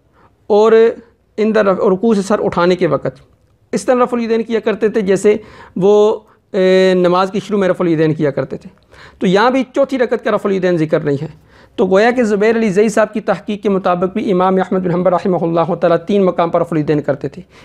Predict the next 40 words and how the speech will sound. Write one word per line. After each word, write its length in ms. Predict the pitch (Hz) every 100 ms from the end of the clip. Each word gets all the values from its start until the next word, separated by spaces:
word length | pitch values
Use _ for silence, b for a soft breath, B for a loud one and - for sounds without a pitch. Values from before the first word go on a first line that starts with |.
| -
इमाम 280 | 196 196 214
तिरमिज़ी 360 | 214 226 214 214
के 100 | 220
मुताबिक 380 | 190 180 160 156
भी, 180 | 147 B B -
और 120 | 208
गुनियत 300 | 202 233 226 202 196
तालबीन 340 | 180 180 202
के 80 | 196
अंदर 160 | 190
भी 100 | 185
ये 100 | 180
लिखा 220 | 175 170 185
है 80 | B B B -
कि 220 | 196 202
शेख 260 | - 226 226
अब्दुल 200 | 214 220
कादिर 300 | 226 202 208
जिलानी 320 | 196 190 202
रहमहुल्लाह 680 | 202 190 202 190 190 190 185
ताला 300 | 185 170 170
भी 120 | 180
रुकू 240 | 185 175 196
जाते 280 | 175 175 208
वक़्त 300 | 202 220 185
रुकू 220 | 180 185
से 120 | 190
उठने 220 | 185 190
के 120 | 185 180
कायल 200 | 160 170
थे, 140 | 208 - _ B B -
रफ़ुल 180 | 190 202
यदैन 260 | 196 190 190
करने 260 | 190 185
के 120 | 185 185
कायल 200 | 165 160
थे। 140 | 196 - b b b b b _ -
तो 60 | - 233
अब 180 | 269 269
जब 260 | 294 277